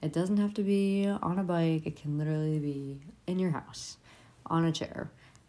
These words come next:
um, really anywhere. And I think that's a really powerful thing to realize, that your body is with you at all times,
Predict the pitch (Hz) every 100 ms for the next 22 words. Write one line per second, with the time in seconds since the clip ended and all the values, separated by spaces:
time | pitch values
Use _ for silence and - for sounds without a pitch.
0 | - 147 143 139 139 139 139 135 - -
1 | - _ - - _ _ - 208 214 185
2 | 151 143 139 - 156 - - - - -
3 | 156 151 147 - - - - - - 160
4 | 160 175 170 165 160 147 151 151 147 -
5 | 147 143 143 - 143 143 143 139 - -
6 | 143 135 131 143 - - 160 - 156 151
7 | 156 156 165 160 160 - - - - -
8 | - 160 151 143 139 - - 170 156 151
9 | 156 147 143 143 - 160 160 160 156 156
10 | 165 196 220 214